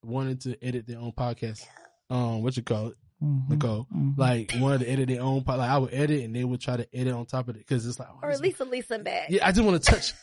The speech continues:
Speaker 1: Like, like, hey, you, I just wanna touch one thing. I just gotta, I just wanna
Speaker 2: Yeah.
Speaker 1: see it in my editing program. And, t-, and I'm like, but it's all good.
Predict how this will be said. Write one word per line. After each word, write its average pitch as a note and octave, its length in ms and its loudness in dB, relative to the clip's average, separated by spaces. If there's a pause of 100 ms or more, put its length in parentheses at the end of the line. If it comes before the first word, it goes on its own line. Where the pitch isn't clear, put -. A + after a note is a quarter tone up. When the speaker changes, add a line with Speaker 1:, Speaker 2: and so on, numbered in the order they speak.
(120)
Speaker 1:
Like, F#3 180 4
like, G3+ 160 8
hey, G#3 100 6
you, G#3+ 120 8
I E3+ 60 8
just F#3+ 100 2
wanna F3+ 160 4
touch - 280 0
one F3 220 -2
thing. E3 280 -2
I - 80 -2
just F3+ 160 -2
gotta, D3+ 260 2 (240)
I B3+ 60 -14
just C#4+ 140 4
wanna - 120 6
Speaker 2:
Yeah. - 40 6
Speaker 1:
see G#3 240 4
it E3+ 80 6
in D3 80 2
my E3 160 4
editing B2+ 320 0
program. C3 420 0
And, B2+ 120 -8
t-, D3 80 -6
and D#3 140 -16
I'm F3+ 120 -16
like, C#3+ 280 -20
but C3 140 -10
it's G#4+ 140 -2
all D#3 220 0
good. D3 340 0